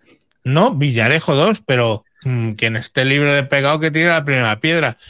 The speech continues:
Yo grabo muchísimo. Todas mis, las re-, mis reuniones con el jefe las grabo. Cada vez que me llaman de recursos humanos, lo grabo.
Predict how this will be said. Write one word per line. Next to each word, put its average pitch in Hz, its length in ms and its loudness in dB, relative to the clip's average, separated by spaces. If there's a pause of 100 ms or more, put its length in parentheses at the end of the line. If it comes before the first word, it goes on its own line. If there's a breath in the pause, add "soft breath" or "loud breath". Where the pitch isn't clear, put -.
(180 loud breath)
Yo 123 240 -2
grabo 131 320 0
muchísimo. 156 540 -4
Todas 143 260 -2
mis, 156 260 -2
las 151 240 0
re-, 147 80 -2
mis 156 240 -2
reuniones 151 480 -2
con 143 160 -2
el 139 200 -2
jefe 208 420 -4
las 110 200 -4
grabo. 135 320 -2
Cada 117 200 0
vez 139 100 0
que 160 120 -4
me 151 100 0
llaman 156 260 0
de 147 100 0
recursos 139 360 -4
humanos, 160 420 -2
lo 120 180 -2
grabo. 143 380 0